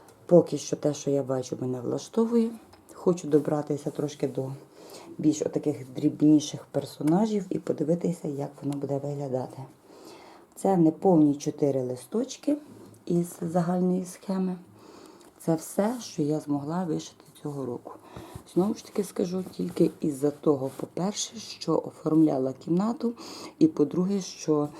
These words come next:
я люблю вишивати на станках, а, е, вишивати цю роботу на станку, піднімаючи зверху, мені стало незручно, тому що все оце вже відшити мені приходилося підкручувати.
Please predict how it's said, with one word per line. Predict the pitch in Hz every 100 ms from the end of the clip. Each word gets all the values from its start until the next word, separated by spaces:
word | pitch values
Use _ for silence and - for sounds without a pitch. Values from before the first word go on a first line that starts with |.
| - - - - - - - - - - -
я | 170 160
люблю | 143 127 139
вишивати | 139 - 143 147 143 143
на | 139 135 135 139 135 - - -
станках, | - - - 208 233 - - - _ - - - - -
а, | - 139 135 135 131 - -
е, | 131 135 -
вишивати | 139 - 147 147
цю | - 196
роботу | 214 175 170 151
на | 147
станку, | 147 - - 135 - 127 -
піднімаючи | 135 143 147 135 131 - 127
зверху, | 135 170 175 -
мені | 147 147
стало | - 151 147
незручно, | 151 135 135 135 - 131 131 - - - - -
тому | 131
що | - - 131 -
все | - - 170 160
оце | 147 - 151
вже | 135 147
відшити | 139 135 - 156 151 139
мені | 135
приходилося | 131 135 - 156 143 139 135 - 143 - - - - -
підкручувати. | 139 - - 175 208 294 185 160 -